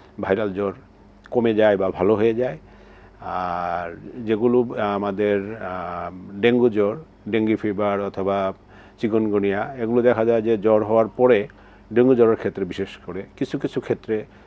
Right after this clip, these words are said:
এটার কিছু জটিলতা সৃষ্টি হতে পারে। তো সেই জন্য এই সিমটমগুলো আমি যেভাবে বললাম, এগুলো যদি আমাদের দর্শক বা বাবা মায়েরা, গার্জিয়ানরা মনে রাখেন,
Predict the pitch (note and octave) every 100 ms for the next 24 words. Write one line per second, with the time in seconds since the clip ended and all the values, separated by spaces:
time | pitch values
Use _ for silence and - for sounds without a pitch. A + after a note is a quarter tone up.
0 | - G#2 G#2 F#2+ G2 G#2 G2 G2+ - F2+
1 | - - - E2+ D#2+ - E2+ D2 - A2
2 | - B2 C3 C3+ C#3 D3 - - - -
3 | C3+ C3+ - B2 C3+ B2+ B2 B2 A#2 A2+
4 | A2 G#2+ G#2+ G#2 A2+ G2+ E2+ - - -
5 | - - A#2 A2+ B2 B2+ B2 B2+ A2+ A2
6 | A2+ G#2 G#2+ - G#2 G2+ G2 G2 G2+ G2+
7 | G2 G2 F#2+ F#2+ G2+ F#2 G2+ G2 G2+ G#2+
8 | A#2+ G#2+ G2+ -